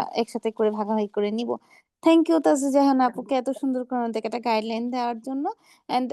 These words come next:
আম, আপুকে আবার একটা থ্যাঙ্কস যে হ্যাঁ, আপুর সাথে আসলেই অনেকবার কথা হয়েছে। তো, আ, এই মানুষগুলার সাথে আসলে অনেক বেশি একটা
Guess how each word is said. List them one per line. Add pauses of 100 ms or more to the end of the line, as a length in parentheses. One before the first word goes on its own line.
(140)
আম, (380)
আপুকে
আবার
একটা
থ্যাঙ্কস (120)
যে
হ্যাঁ,
আপুর
সাথে
আসলেই
অনেকবার
কথা
হয়েছে। (420)
তো, (260)
আ, (1040)
এই (280)
মানুষগুলার
সাথে
আসলে
অনেক
বেশি (420)
একটা